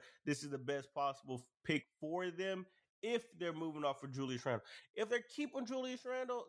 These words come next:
then I can see them moving on and going a different way. Maybe taking Jeremy Sochan or something like that. Like, something like that. I don't know. We'll see. We'll have to just see how it goes.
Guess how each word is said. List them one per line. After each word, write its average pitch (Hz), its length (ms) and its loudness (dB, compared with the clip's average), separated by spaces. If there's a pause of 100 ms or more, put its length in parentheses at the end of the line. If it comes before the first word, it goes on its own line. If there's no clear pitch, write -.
(120)
then 185 140 0
I 175 120 4
can 170 180 -4
see 185 200 -6
them 160 240 6
moving 147 420 -2
on 143 260 2
and 131 160 -4
going 131 240 2
a 120 40 0
different 127 460 -2
way. 131 360 0 (300)
Maybe 156 600 0 (200)
taking 151 600 0
Jeremy 143 240 0
Sochan 147 520 0
or 139 80 0
something 147 240 0
like 139 220 0
that. 147 360 0 (460)
Like, 135 280 0 (580)
something 269 220 -2
like 220 180 2
that. 120 120 -8 (120)
I 165 60 0
don't 170 180 2
know. 127 180 0
We'll 143 220 0
see. - 220 -10
We'll 185 180 0
have 175 120 0
to 160 140 -10
just 156 180 -6
see 156 140 -6
how 127 200 2
it 123 120 -4
goes. 127 400 0